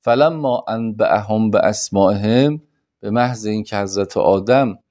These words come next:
خبر داد به فرشته از اسماء اون چیزهایی که خدا ارائه کرده بود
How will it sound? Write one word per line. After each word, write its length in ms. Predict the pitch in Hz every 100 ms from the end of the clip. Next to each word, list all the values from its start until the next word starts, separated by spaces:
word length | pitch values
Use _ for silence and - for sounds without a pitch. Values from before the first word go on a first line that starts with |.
| _ _ _
خبر 440 | - - 104 127 156
داد 360 | 127 117 101
به 80 | 98
فرشته 720 | - 95 90 - 90 82 78 - _ _ -
از 200 | 98 98
اسماء 520 | - 107 - 113 143 160
اون 180 | 143
چیزهایی 480 | 123 113 101 - 98
که 100 | -
خدا 320 | - 98 95
ارائه 340 | 90 92 90 90
کرده 400 | - 87 85 87
بود 440 | 98 120 131 131